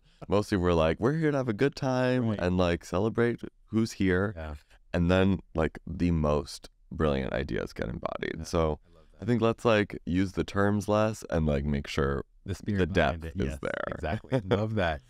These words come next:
Speaker 1: So my other random thing was, um, I couldn't help but notice when I read the book, there were so many references to um, different, like,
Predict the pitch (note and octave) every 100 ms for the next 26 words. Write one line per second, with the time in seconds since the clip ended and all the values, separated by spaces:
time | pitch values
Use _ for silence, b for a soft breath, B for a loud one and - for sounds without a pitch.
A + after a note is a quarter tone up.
0 | b _ - D3 - C#3 D#3+ A#2+ A2+ G#2+
1 | G2+ F2+ F#2 E2+ - _ G2 F#2 - G2+
2 | - B2 C#3 A#2 G2+ F#2+ - F2+ F2+ F2
3 | - F2+ F2 D#2+ E2+ D#2+ - - _ _
4 | - F2+ F2+ F2 - F#2 F#2 F#2+ E2 D#2
5 | E2 - E2 - - - _ _ _ _
6 | - - C2+ D#2 - D#2 E2+ - E2 D#2
7 | D#2+